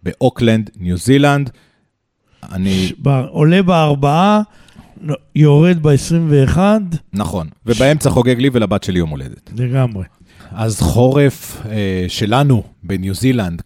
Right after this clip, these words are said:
Speaker 1: קיץ שם, יוצאים ממלבורן, מקיפים את כל ניו זילנד, מה עוד אפשר לבקש? והכי חשוב, שיוני הבטיח להזמין אותי,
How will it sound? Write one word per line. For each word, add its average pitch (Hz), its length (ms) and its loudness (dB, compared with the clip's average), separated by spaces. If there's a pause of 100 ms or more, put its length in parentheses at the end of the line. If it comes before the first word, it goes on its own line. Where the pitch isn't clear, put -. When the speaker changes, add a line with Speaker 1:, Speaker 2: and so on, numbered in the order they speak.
(120)
Speaker 1:
קיץ 131 440 0
שם, 123 420 0
יוצאים 131 320 -4
ממלבורן, 117 840 -2
מקיפים 104 560 -4
את 120 80 -4
כל 139 160 0
ניו 127 180 0
זילנד, 101 440 -4
מה 120 100 -2
עוד 139 140 0
אפשר 131 240 0
לבקש? 127 460 2
והכי 117 280 2
חשוב, 170 340 2
שיוני 135 300 0
הבטיח 139 340 0
להזמין 113 340 2
אותי, 262 300 2